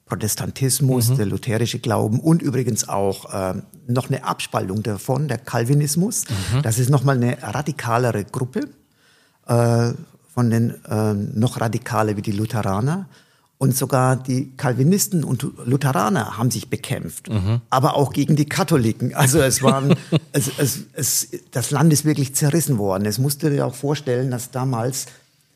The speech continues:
Speaker 1: Glaube und Religion einen ganz anderen Stellenwert
Speaker 2: Mhm.
Speaker 1: hatte als heutzutage. Du konntest nicht glauben, was du wolltest. Es gab, ähm, schon hundert Jahre vorher ging das ja an und, äh, hat zu großen Unruhen geführt.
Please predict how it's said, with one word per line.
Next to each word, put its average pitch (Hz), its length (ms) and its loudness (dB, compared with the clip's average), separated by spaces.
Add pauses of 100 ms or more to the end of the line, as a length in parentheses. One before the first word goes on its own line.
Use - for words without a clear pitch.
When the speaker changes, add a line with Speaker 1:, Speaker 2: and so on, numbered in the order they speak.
(720)
Speaker 1:
Glaube 143 400 4
und 131 80 2
Religion 127 640 0
einen 110 200 -2
ganz 175 440 -2
anderen 143 340 -2
Stellenwert 127 720 0
Speaker 2:
Mhm. - 40 2
Speaker 1:
hatte 101 220 0
als - 220 -8
heutzutage. 107 640 -8 (560)
Du 135 60 -4
konntest - 440 -2
nicht - 280 -6 (360)
glauben, 101 320 0
was 92 140 -2
du 82 160 -8
wolltest. 95 580 -4 (520)
Es - 160 -6
gab, 113 460 0
ähm, 120 500 0 (600)
schon 123 300 0
hundert 127 260 4
Jahre 113 300 2
vorher 120 360 -2
ging 117 200 0
das 117 180 0
ja 95 160 0
an 135 380 -2
und, 107 540 -2
äh, 110 40 2
hat 104 480 -2
zu 113 80 -8
großen 110 300 -6
Unruhen 151 400 2
geführt. 147 400 2